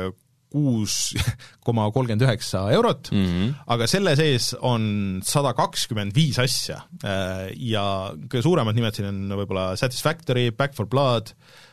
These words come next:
Speaker 1: äh, Metro Exodus, äh, Max Payne kolm, äh, Spyro triloogia, äh, Quantum Break,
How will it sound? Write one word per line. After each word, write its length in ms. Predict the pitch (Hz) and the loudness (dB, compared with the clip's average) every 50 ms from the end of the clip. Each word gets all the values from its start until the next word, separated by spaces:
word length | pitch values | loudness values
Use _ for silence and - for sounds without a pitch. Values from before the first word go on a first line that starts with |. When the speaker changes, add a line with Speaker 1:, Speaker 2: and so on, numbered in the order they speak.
| _ _ - | _ _ -6
Speaker 1:
äh, 260 | 101 101 98 101 101 | -4 -2 0 0 0
Metro 340 | 104 113 131 143 - 123 117 | 0 0 0 0 0 0 0
Exodus, 640 | 123 127 - - 123 110 113 110 101 - - - - _ _ _ _ _ _ _ _ - | 0 0 0 -2 -2 0 0 -2 0 -2 -4 -6 -8 _ _ _ _ _ _ _ _ -10
äh, 480 | - 104 104 101 101 101 101 98 98 98 98 92 85 - _ _ _ _ _ _ - | -6 -4 -2 -2 -2 -2 -2 -2 -2 -2 -4 -6 -8 -12 _ _ _ _ _ _ -4
Max 180 | - 131 135 - | -4 -2 -2 0
Payne 160 | - 110 95 87 | -2 -2 0 2
kolm, 400 | 120 127 127 123 117 117 113 107 - _ _ _ _ _ _ - - | 2 2 4 4 4 2 2 0 -2 _ _ _ _ _ _ -6 -2
äh, 140 | 107 107 | -2 0
Spyro 460 | 104 - - 135 135 143 131 120 120 117 | 0 0 0 2 2 4 4 4 4 2
triloogia, 680 | 117 113 113 113 117 117 117 110 98 107 104 101 101 98 98 98 98 101 98 95 107 - | 2 2 2 2 2 2 2 0 0 0 0 0 0 0 0 0 0 -2 -4 -4 -8 -6
äh, 500 | - 107 104 104 101 101 98 101 98 98 | -4 -2 -2 0 0 0 -2 -2 -2 -4
Quantum 420 | - - 147 156 151 123 131 120 117 | -2 0 2 2 2 2 2 2 2
Break, 440 | 123 120 123 113 - - - - | 2 2 0 0 -4 -12 -20 -20